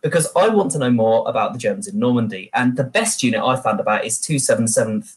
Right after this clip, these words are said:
Infantry Division, who've got two damn good books by Wingolf Scherer on them. And they have some diaries in them. There's a lot of pho-, quite a bit of photographs in the Normandy one, and they explore the German soldier from the ground up. Now,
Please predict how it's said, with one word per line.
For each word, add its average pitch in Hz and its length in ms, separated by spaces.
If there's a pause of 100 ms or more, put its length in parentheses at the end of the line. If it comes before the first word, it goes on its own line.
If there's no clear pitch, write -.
Infantry 123 380
Division, 104 420 (220)
who've 139 120
got - 240
two 185 280
damn 135 320
good 117 200
books - 240
by 120 160
Wingolf 123 400
Scherer 127 420
on 101 140
them. 98 220 (440)
And 139 320
they 151 140
have 131 160
some 123 180
diaries 135 460
in 123 140
them. 123 320 (140)
There's 131 180
a 127 40
lot 131 160
of - 100
pho-, 135 200 (180)
quite 160 200
a - 60
bit - 100
of - 80
photographs 127 480
in 113 80
the 107 60
Normandy 117 340
one, 107 260 (220)
and 175 140
they 139 80
explore 165 360
the 135 60
German 131 260
soldier 120 480
from - 160
the 120 80
ground 117 320
up. 113 320
Now, 131 380